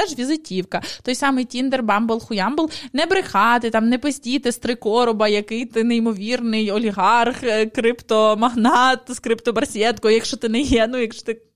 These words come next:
криптомагнат з криптобарсеткою. Ну, то сфотографуйтесь там з барсеткою, покладіть в цих часах кутлах. Гарно буде.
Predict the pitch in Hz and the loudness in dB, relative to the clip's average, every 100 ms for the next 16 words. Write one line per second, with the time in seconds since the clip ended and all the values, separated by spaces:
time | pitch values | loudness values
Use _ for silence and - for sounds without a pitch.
0 | _ 254 254 254 - 277 302 349 240 - | _ -8 -6 -6 -6 -2 -2 2 2 0
1 | - 233 - 247 233 285 - 240 - - | -6 -6 -4 -4 -2 -2 -4 -4 -6 -4
2 | 370 - 539 381 392 - 403 466 453 466 | -2 -2 -4 -8 -6 -2 -2 2 4 4
3 | 494 554 466 440 320 285 320 330 262 311 | 6 4 4 4 2 0 2 2 2 0
4 | 311 403 453 392 311 220 233 214 220 202 | -2 0 2 4 2 0 -4 -4 -6 -8
5 | - 226 226 220 - 214 190 180 - 220 | -4 -2 0 0 -4 -6 -4 -2 -2 0
6 | 320 539 240 190 190 | 2 0 -2 -4 -6